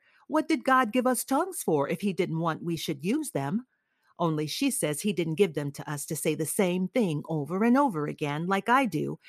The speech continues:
and repeat myself. But I say, "Well, Mother," I say, "when people is like you and I and been married fifty years,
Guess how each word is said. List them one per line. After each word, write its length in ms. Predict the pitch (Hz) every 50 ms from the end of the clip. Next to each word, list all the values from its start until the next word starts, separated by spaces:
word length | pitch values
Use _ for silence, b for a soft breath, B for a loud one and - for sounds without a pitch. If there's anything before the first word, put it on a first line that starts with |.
| B B B
and 140 | - 247 240
repeat 400 | 247 247 240 - 311 311 - -
myself. 580 | 160 143 139 - - - - 107 - - - _ _ _ _ B B B B B 165
But 100 | 165 175
I 160 | 180 214 302
say, 480 | 302 - - 139 135 127 123 139 - _ _ _ _ _ _ B B B B
"Well, 340 | 160 147 170 160 160 175 190
Mother," 500 | 196 196 190 196 196 247 320 339 - _ _ _ _ _ _ -
I 100 | 151 135
say, 360 | - - - 147 131 127 - _ _ _ _ B B B 190
"when 160 | - 262 254
people 400 | 254 - 370 403 403 427 330 254
is 160 | 233 208 -
like 240 | 233 208 190 185 -
you 140 | 214 196 180
and 120 | 170 175
I 180 | 190 190 165 156
and 140 | 151 151 151
been 200 | 190 170 170 175
married 320 | 185 190 175 160 165 165
fifty 280 | - 175 156 - - 156
years, 540 | 156 160 190 196 170 151 151 151 160 -